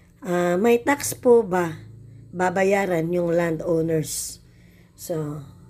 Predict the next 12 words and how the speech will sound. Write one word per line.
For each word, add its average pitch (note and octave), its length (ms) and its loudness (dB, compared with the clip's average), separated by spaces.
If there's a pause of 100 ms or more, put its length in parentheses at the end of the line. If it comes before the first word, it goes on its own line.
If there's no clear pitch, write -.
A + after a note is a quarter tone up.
(160)
magandang E3+ 400 -4
tanong F3+ 240 -2
po F3+ 160 -4
ito. D3+ 340 -4 (800)
So, A3 800 0
ang C4+ 300 -2
tax - 320 -4
po G3 240 -4
ay G#3+ 100 -4
pwede G3 220 -2
niyong F#3+ 180 -6
pag-usapan. D#3 760 -6